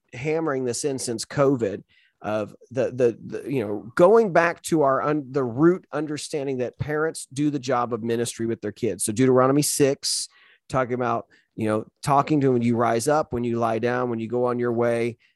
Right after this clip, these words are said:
um, you know, all of that, talking to your kids. So we have a, um, let me get it up.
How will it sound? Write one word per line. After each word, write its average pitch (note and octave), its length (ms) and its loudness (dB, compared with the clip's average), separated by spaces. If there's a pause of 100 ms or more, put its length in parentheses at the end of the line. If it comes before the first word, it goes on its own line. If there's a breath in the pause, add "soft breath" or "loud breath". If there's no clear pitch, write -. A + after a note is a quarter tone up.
(120)
um, A2+ 320 -8
you B2+ 100 -2
know, A#2 60 -2
all F3 320 2
of B2 120 -2
that, A#2 280 -4 (240)
talking D#3 400 -4
to C3+ 60 -8
your C#3+ 120 -2
kids. B2+ 360 -4
So F3 120 -2
we B3 300 -6
have G3+ 260 -4
a, D#3 260 -4
um, B2+ 340 -10 (360)
let - 60 -12
me D#3 40 -10
get D3 140 0
it C3 80 4
up. A#2+ 300 4